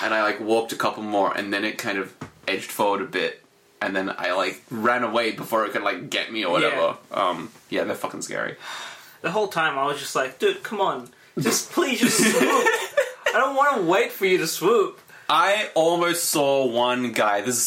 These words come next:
Speaker 1: same day, I almost saw one guy get fucking wrecked if he wa-, if he wasn't wearing a turban.
Speaker 2: Really?
Speaker 1: Like, he just got, like, this guy latched onto it, like, this bird latched onto him, and he was like, "Whoa."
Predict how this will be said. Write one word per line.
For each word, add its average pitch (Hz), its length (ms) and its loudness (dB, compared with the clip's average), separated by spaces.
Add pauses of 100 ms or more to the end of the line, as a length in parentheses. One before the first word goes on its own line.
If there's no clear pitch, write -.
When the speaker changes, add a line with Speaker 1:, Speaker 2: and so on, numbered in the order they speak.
Speaker 1:
same 113 180 -2
day, 104 320 2
I 127 220 4
almost 123 460 0
saw 113 280 2
one 113 260 0
guy 101 200 2
get 98 260 0
fucking 104 840 -2
wrecked 98 640 0
if 113 200 -4
he 117 200 -2
wa-, 107 640 2
if 117 140 -2
he 117 100 2
wasn't 110 320 2
wearing 101 280 0
a 95 60 -4
turban. - 540 -2 (240)
Speaker 2:
Really? 160 240 2
Speaker 1:
Like, 117 160 2
he 139 260 0
just 139 220 2
got, 131 160 2
like, 110 180 0
this 123 140 0
guy 120 220 2
latched 110 460 0
onto 110 360 0
it, - 120 0
like, 101 120 -2
this 110 160 -4
bird 104 340 0
latched 98 340 0
onto 101 220 -4
him, 101 180 -4
and 95 60 -4
he 98 60 -2
was 98 100 -4
like, 98 100 -4
"Whoa." 131 420 4